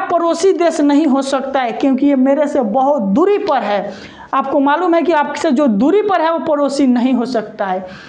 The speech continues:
तो ईरान को यहाँ काट दिए, लेकिन पूछा है कि भारत का पड़ोसी देश वाला ऑप्शन कौन है। जब वहाँ पर ईरान काट दिए तो खोजिए कि ईरान आखिर है कहाँ पर। जो चीज़ वहाँ पर छटेगा वो आपको question में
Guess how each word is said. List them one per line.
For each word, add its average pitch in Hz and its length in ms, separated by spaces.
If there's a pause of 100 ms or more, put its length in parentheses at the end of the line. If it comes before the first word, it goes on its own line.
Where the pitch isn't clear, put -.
(140)
तो 320 80 (120)
ईरान 359 400
को 359 140
यहाँ 311 260
काट 302 360
दिए, 285 340 (360)
लेकिन 262 300
पूछा 302 320
है 339 200
कि 330 140
भारत 262 380
का 294 100
पड़ोसी 285 460
देश 285 220
वाला 277 200
ऑप्शन 262 420
कौन 269 300
है। 240 220 (680)
जब 294 220
वहाँ 320 440
पर 403 200 (100)
ईरान 320 360
काट 277 280
दिए 220 420 (280)
तो 254 100
खोजिए 294 500
कि 403 100 (120)
ईरान 302 400
आखिर 311 440
है 254 300 (140)
कहाँ 277 260
पर। 208 300 (260)
जो 262 320
चीज़ 415 240
वहाँ 359 280
पर 349 240
छटेगा 311 540
वो 320 180
आपको 320 380
question 302 600
में 294 280